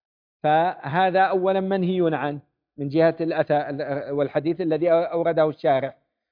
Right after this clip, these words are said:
وإن كان فيه مقال كما نقل عن البخاري وغيره، إلا أنه من جهة المعنى أيضًا مو-، م-، موافق،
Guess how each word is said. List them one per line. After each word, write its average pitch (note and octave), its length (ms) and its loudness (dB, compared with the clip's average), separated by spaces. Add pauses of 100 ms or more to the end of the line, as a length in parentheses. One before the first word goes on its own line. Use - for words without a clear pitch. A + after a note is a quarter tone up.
(120)
وإن G3+ 360 0
كان F3+ 460 4
فيه E3+ 340 0
مقال D#3+ 580 2
كما D3+ 280 -2
نقل D3+ 320 -2
عن C#3 180 2
البخاري C#3+ 580 0
وغيره، D3 520 0 (680)
إلا G3 540 2
أنه F3 300 -2
من E3+ 200 -4
جهة E3+ 360 0
المعنى E3 680 -2
أيضًا E3+ 260 -2
مو-، D3 360 -6
م-، D3+ 320 -6
موافق، C#3 420 -2